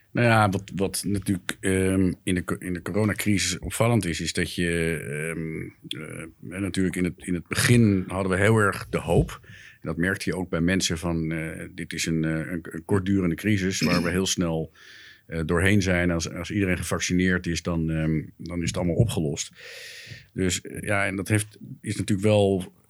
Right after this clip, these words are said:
teleurstelling voor in de plaats gekomen. We, we hadden niet gedacht dat we nu bijvoorbeeld weer in zo'n harde lockdown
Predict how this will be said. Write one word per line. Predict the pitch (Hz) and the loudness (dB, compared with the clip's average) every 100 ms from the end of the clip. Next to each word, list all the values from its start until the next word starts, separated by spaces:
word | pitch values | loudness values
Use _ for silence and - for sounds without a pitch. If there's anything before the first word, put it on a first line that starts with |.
| - - | -20 -2
teleurstelling | 101 120 120 98 90 | 2 4 4 4 2
voor | 95 | 0
in | 87 | -4
de | |
plaats | 82 104 104 | -2 0 0
gekomen. | - - 69 69 82 107 | -2 -4 -4 -2 -2 -4
We, | 98 | -6
we | - 90 95 | -8 -10 -8
hadden | 95 92 | -6 0
niet | 101 - | 0 0
gedacht | 85 85 - | -2 -2 -4
dat | 98 | 0
we | |
nu | 90 98 | 2 2
bijvoorbeeld | 85 85 78 78 | 0 -4 -4 -2
weer | 82 78 80 80 | -2 0 0 -2
in | 87 | -2
zo'n | 87 82 78 | -2 -2 -2
harde | 85 87 85 | -2 0 2
lockdown | 101 90 82 78 76 | 0 0 0 0 0